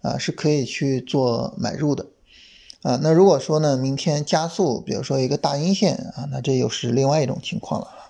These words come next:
那么如果说明天，啊，整个调整不加速啊，可以买，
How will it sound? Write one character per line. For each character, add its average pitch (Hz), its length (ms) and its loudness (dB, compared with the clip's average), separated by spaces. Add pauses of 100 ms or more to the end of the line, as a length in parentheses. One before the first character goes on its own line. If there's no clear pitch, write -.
(540)
那 208 100 2
么 220 140 8
如 226 100 10
果 233 160 6
说 180 280 6
明 160 240 2
天， 202 400 2 (180)
啊， 147 240 -4
整 139 160 0
个 143 160 2
调 151 200 0
整 139 240 2
不 175 120 2
加 156 220 2
速 - 320 -2
啊， 147 220 -6
可 - 100 0
以 175 100 6
买， 196 420 4